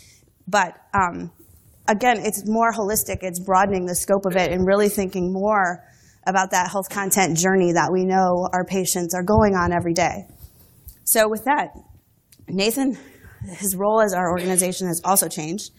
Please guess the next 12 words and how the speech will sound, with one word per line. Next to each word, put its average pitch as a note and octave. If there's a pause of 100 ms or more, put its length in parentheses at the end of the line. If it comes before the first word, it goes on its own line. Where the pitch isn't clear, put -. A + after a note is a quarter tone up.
(460)
So G3 (280)
he's A#3+
been A3 (440)
the G3+
director G#3+
of F#3
content G#3
growth G#3+
for G3+
us F3+
since E3+
June. E3+